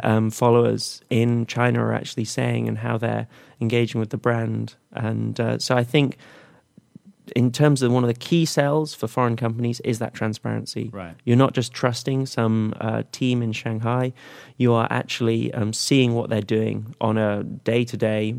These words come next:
Speaker 1: you know, almost minute-by-minute basis, and, um, able to have the confidence that they're, uh, working on your behalf.
Speaker 2: Right, right. Now, that makes me think of two things. The first is, how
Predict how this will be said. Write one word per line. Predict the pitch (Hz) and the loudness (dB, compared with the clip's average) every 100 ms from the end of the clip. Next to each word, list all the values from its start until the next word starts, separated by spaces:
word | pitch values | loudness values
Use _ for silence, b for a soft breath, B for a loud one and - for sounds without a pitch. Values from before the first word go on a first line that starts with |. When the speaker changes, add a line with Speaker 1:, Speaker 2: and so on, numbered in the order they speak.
| - | -4
Speaker 1:
you | 110 | -2
know, | 107 | 0
almost | 123 117 110 | 2 2 2
minute-by-minute | 127 120 120 113 113 110 - | 0 0 0 0 0 -2 0
basis, | 117 110 - 107 - - B B B | -2 -2 -4 -6 -8 -18 B B B
and, | 110 110 110 110 | -2 0 -2 0
um, | 110 107 110 - | 0 0 -4 -4
able | 120 117 110 | -2 0 0
to | - 107 104 | -2 -2 -2
have | 110 | -6
the | 110 | -8
confidence | - 120 113 110 110 113 - | -4 -2 -2 -4 -6 -8 -6
that | 110 - | -6 -4
they're, | 110 120 113 | -4 -4 -4
uh, | 107 120 - - | -6 -8 -12 -8
working | 113 113 110 110 110 | -2 -2 -2 -4 -2
on | 107 | -4
your | 107 | -4
behalf. | 107 110 113 113 | -6 -6 -6 -8
Speaker 2:
Right, | 110 101 90 95 | -8 -8 -10 -12
right. | 95 92 b | -16 -18 b
Now, | 135 | -4
that | 143 | -2
makes | 160 160 | -2 -6
me | 139 | -8
think | 139 117 | -6 -8
of | |
two | - 123 | -8 -8
things. | 113 95 92 - | -8 -10 -12 -12
The | |
first | 117 - 156 156 135 | -10 -6 -6 -6 -6
is, | 117 107 - b b b b - | -8 -10 -18 b b b b -14
how | 160 170 | -10 -10